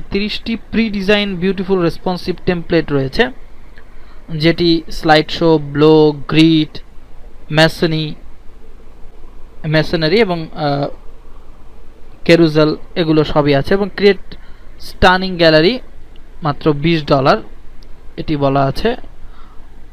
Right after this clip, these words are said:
আমরা ডকুমেন্টেশনও পাবো এখানে। এবং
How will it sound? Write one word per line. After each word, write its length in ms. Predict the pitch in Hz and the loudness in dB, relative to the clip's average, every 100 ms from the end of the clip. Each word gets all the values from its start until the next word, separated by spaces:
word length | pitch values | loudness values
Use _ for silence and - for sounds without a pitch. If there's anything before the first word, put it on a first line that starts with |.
| - | -6
আমরা 640 | - 147 151 151 147 151 - - - - - - - - - - - - - | -2 -2 2 6 8 6 2 -10 -14 -12 -12 -12 -12 -14 -16 -14 -14 -10 0
ডকুমেন্টেশনও 640 | 143 156 185 185 190 202 202 | 2 4 4 2 -2 0 2
পাবো 300 | - 160 160 | 6 6 6
এখানে। 340 | 156 165 220 - - - - - - - - - - - - - - - - - - - - - | 2 0 -2 -4 -10 -12 -12 -12 -12 -10 -12 -12 -12 -12 -10 -10 -10 -10 -12 -14 -12 -10 -8 -2
এবং 400 | 190 196 175 | 2 4 2